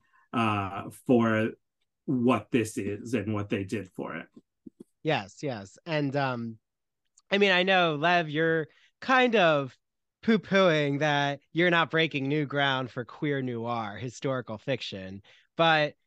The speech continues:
Speaker 2: I really feel like that's a great opening point, because I was even drawn to, and I've shared this with Lev, there's not many, though, openly queer noir, um, novels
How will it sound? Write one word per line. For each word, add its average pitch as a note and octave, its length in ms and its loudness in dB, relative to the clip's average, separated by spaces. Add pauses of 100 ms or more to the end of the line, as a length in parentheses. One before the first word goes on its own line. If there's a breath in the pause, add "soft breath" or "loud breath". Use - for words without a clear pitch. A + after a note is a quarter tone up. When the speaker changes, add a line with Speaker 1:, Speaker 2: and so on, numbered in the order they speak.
(220)
Speaker 2:
I F#3 120 4
really C4 420 2
feel G#3+ 320 0
like F3+ 160 0
that's F3+ 240 -2
a F3+ 40 -2
great D3 340 -2
opening C#3+ 500 -4
point, F#3 400 -4
because C#3 800 -8 (720)
I G3+ 260 4
was F3 220 2
even C#3+ 280 0
drawn B2+ 360 -2
to, B2 260 -2
and B2 120 -4
I've A#2+ 340 -4 (840)
shared A3 340 0
this D#3 200 -4
with C3+ 180 -8
Lev, A#2+ 340 -6 (340 soft breath)
there's A3 180 0
not C4+ 280 2
many, G#3+ 280 0
though, D#3+ 260 0 (220)
openly F3 540 2
queer C#3 440 -4
noir, G#2+ 800 -8 (500)
um, A2+ 560 -2 (880)
novels C3 1040 0